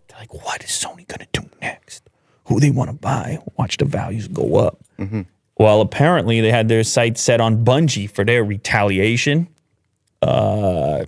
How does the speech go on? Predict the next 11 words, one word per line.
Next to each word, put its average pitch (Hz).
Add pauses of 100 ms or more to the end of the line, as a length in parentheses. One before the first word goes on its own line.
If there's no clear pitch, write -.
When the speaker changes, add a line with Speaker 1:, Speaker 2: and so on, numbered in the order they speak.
(120)
Speaker 1:
staying 110
in 123
it. 151 (140)
Uh, 113
it's, 120
it's 160
gotta 262
make 214
you 175
nervous, 139
man, 101